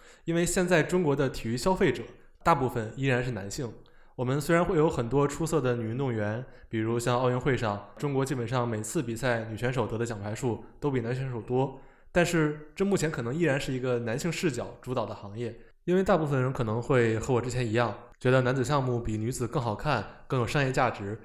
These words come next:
这可能是所谓无可争辩的事实。为什么会有这样的现象？根本上可能是因为参与体育，或者说在体育行业的女性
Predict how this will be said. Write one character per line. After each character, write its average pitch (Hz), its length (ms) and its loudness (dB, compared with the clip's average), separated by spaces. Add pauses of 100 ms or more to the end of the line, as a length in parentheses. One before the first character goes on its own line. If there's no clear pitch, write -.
这 160 100 4
可 139 120 0
能 113 120 0
是 127 100 -6
所 117 200 -4
谓 117 340 2
无 123 60 -2
可 123 120 -2
争 143 160 -2
辩 147 140 0
的 120 80 -4
事 135 160 -8
实。 104 340 -10 (280)
为 214 100 2
什 175 80 2
么 180 80 0
会 175 100 4
有 135 80 6
这 - 140 0
样 175 100 4
的 123 80 -2
现 127 220 -2
象？ 113 180 -6 (360)
根 202 120 0
本 147 80 0
上 131 160 0
可 123 180 -6
能 104 120 -6
是 131 100 -8
因 143 140 -2
为 127 240 4
参 - 260 -2
与 180 120 2
体 - 240 -4
育， 120 440 0
或 - 120 -2
者 117 120 2
说 143 220 4
在 139 360 4
体 - 180 -2
育 147 80 4
行 113 280 -2
业 151 120 0
的 127 100 0
女 107 180 -4
性 123 260 -2